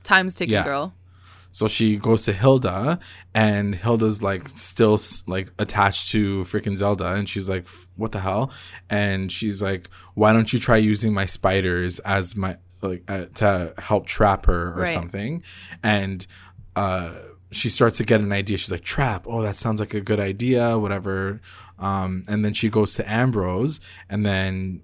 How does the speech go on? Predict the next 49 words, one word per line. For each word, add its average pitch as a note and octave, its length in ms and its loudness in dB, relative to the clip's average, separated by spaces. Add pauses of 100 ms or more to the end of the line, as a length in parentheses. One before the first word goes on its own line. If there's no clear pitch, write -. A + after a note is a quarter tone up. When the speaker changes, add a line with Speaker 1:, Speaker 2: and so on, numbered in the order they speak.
(120)
Speaker 2:
she's G#2 260 -2
like, G2 160 -2
"Bro, F#2+ 240 0
can G2+ 160 -6
you F#2+ 200 -4
help G2 200 0
me F#2+ 160 -2
out, F2+ 120 0
like, F#2 180 -4
by F#2+ 100 2
distracting F#2+ 580 -2
her F#2 140 -4
and F2+ 140 -6
saying F#2+ 340 -2
that F2+ 120 -6
you're F#2 160 -4
gonna, F#2 420 -4 (340)
uh, F#2+ 200 0
tell G2 260 0
her G2 120 0
the F2+ 120 -4
spell F#2 400 0
if F#2 100 -6
she F2 240 -6
helps - 300 -6
you F2 160 -6
out?" C#2+ 240 -12 (380)
So F#2 500 0 (800)
while A2 220 4
that's A#2 200 -2
all G#2+ 140 0
happening, A2 640 -2
just - 200 -2
to A#2+ 60 6
buy G2+ 200 4
her G#2 100 2
a G2 40 2
little G2 180 -2
bit F#2 100 -2
more F2+ 140 -4
time, A#2 400 -4 (260)
she, G2 720 -2 (340)
uh, F#2 500 0 (360)
gets G#2+ 240 0
Ambrose F#2+ 260 0
to F#2+ 60 -4
do A#2+ 180 2
that. A#2 300 2
Ambrose, F#2+ 680 -4